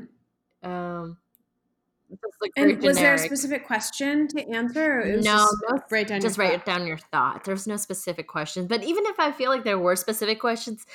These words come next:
Speaker 1: I don't wanna feel like a, like it's some test, like a quiz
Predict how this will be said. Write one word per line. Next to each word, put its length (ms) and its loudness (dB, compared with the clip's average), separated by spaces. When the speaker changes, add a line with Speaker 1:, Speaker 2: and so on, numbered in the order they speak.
Speaker 1:
I 80 4
don't 100 0
wanna 280 2
feel 320 4
like 240 0
a, 120 -4
like 200 -4
it's 120 -8
some 220 -6
test, 420 -2
like 120 -6
a 100 -2
quiz 760 2